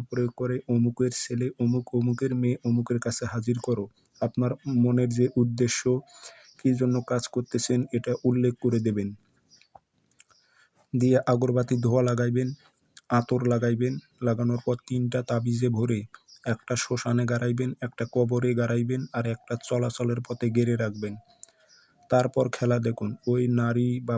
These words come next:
পুরুষ যেখানে থাকুক না কেন, সে আপনাকে ছাড়া এক মুহূর্তের জন্য থাকতে পারবে না। তবে আপনারা চলাচলের পথে যদি না গাড়াইতে পারেন, তাহলে তিন মাথায় গেড়ে দেবেন, তাতেও কাজ হবে ইনশাল্লাহ। তো সবাই ভালো থাকবেন, সুস্থ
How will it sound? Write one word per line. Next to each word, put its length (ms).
পুরুষ 300
যেখানে 420
থাকুক 400
না 140
কেন, 220
সে 280
আপনাকে 420
ছাড়া 300
এক 220
মুহূর্তের 520
জন্য 180
থাকতে 240
পারবে 320
না। 120
তবে 300
আপনারা 300
চলাচলের 560
পথে 220
যদি 200
না 120
গাড়াইতে 360
পারেন, 240
তাহলে 280
তিন 220
মাথায় 420
গেড়ে 200
দেবেন, 280
তাতেও 280
কাজ 340
হবে 240
ইনশাল্লাহ। 580
তো 100
সবাই 300
ভালো 180
থাকবেন, 400
সুস্থ 320